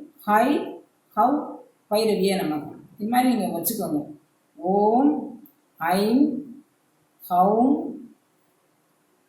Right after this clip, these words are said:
ஓம் ஐம் ஹௌம் ஹை ஹௌ பைரவியே நமக, அது மாதிரி வச்சுக்கோங்க. நீங்க அந்த மந்திரத்தை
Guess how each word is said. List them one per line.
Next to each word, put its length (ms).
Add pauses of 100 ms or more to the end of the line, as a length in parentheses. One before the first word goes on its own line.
(520)
ஓம் 720
ஐம் 400 (1300)
ஹௌம் 440 (500)
ஹை 220 (760)
ஹௌ 140 (360)
பைரவியே 520
நமக, 280 (220)
அது 160
மாதிரி 260
வச்சுக்கோங்க. 440 (280)
நீங்க 220
அந்த 120
மந்திரத்தை 520